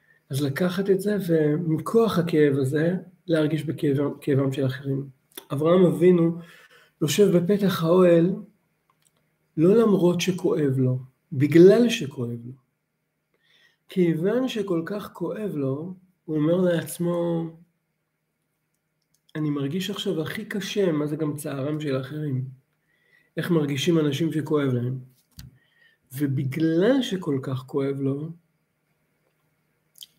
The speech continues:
הוא יוצא, והוא עושה למען.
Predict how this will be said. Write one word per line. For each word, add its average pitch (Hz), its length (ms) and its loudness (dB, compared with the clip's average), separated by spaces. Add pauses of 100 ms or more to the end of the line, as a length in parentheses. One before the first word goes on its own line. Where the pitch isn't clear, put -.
הוא 156 120 4
יוצא, 139 320 2 (1000)
והוא 143 140 -2
עושה 135 260 0
למען. 139 520 0